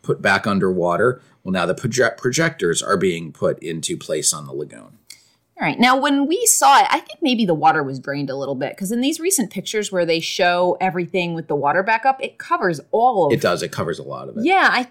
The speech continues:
Speaker 2: it must have been down a little bit when we were there,
Speaker 1: Yeah.
Speaker 2: and that must have been why it really didn't look nice at all.
Speaker 1: Yep, and that's all the news out of California.
Speaker 2: All right. At the Magic Kingdom in Florida, Big Thunder Mountain Railroad, um, is closed for refurbishment.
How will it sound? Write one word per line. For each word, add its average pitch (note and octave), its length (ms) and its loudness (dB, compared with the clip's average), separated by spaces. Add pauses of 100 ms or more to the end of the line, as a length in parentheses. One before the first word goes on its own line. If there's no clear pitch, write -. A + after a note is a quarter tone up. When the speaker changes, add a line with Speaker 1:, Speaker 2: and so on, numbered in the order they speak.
Speaker 2:
it C#4+ 140 -6
must F#4+ 200 2
have D4 80 0
been G3+ 140 4
down F3 220 4
a D3+ 80 -4
little D3+ 180 -4
bit - 180 -4
when C3 140 -8
we B2 100 -12
were A#2+ 120 -12
there, B2 200 -8
Speaker 1:
Yeah. - 60 -8
Speaker 2:
and - 160 -10
that C3+ 160 -6
must C#3 200 -6
have B2 60 -14
been C3+ 120 -8
why B2 180 -2
it - 100 -10
really B2+ 220 -6
didn't A#2+ 280 -10
look C3+ 180 -12
nice B2+ 240 -8
at B2 60 -10
all. A#2+ 300 -2 (120)
Speaker 1:
Yep, C#3+ 320 -4
and G2+ 120 -2
that's G2+ 200 0
all A2 120 2
the A2 80 -2
news A2 280 0
out G2 100 4
of G2+ 100 -6
California. F#2+ 680 0 (160)
Speaker 2:
All C#4+ 120 2
right. B3+ 200 4
At C4 100 0
the C4+ 60 0
Magic C4 380 2
Kingdom D#4+ 420 2
in C4+ 100 2
Florida, C#4 640 4 (240)
Big B3 240 -2
Thunder B3+ 220 2
Mountain A#3+ 320 2
Railroad, A3+ 800 2 (160)
um, G3 380 4
is F#3+ 180 2
closed G#3 320 -2
for A3 180 -2
refurbishment. G#3+ 540 0